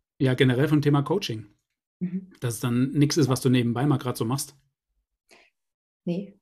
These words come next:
Speaker 2: also vor allen Dingen für mich bedeutet Coaching und auch Coach zu sein in erster Linie auch die Arbeit an mir selbst.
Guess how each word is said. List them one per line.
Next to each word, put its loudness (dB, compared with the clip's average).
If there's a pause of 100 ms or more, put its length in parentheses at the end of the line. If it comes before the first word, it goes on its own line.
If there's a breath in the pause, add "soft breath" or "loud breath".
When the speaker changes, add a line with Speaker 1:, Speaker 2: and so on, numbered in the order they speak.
(220)
Speaker 2:
also 0
vor -4
allen 2
Dingen 2
für 2
mich 0
bedeutet 2
Coaching 0
und -4
auch -2
Coach -4
zu -14
sein 2
in -6
erster 0
Linie 2
auch -6
die -10
Arbeit -6
an -6
mir -2
selbst. -10